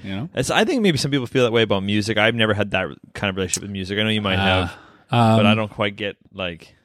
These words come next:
Speaker 1: Yeah, with, with hip hop, definitely had,
Speaker 2: Mm-hmm.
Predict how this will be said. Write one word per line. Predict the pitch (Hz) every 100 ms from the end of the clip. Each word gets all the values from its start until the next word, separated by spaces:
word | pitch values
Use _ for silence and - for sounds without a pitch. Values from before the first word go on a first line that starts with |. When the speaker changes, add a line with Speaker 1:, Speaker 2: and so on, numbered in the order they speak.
| _
Speaker 1:
Yeah, | 143 139
with, | 127 127 -
with | 151 160
hip | 170 190
hop, | 220 220 226 _ _ _ _ _ _ _
definitely | 131 139 - 131 107 101
had, | 95 107 104 101 92 95 - _ _ _
Speaker 2:
Mm-hmm. | 104 101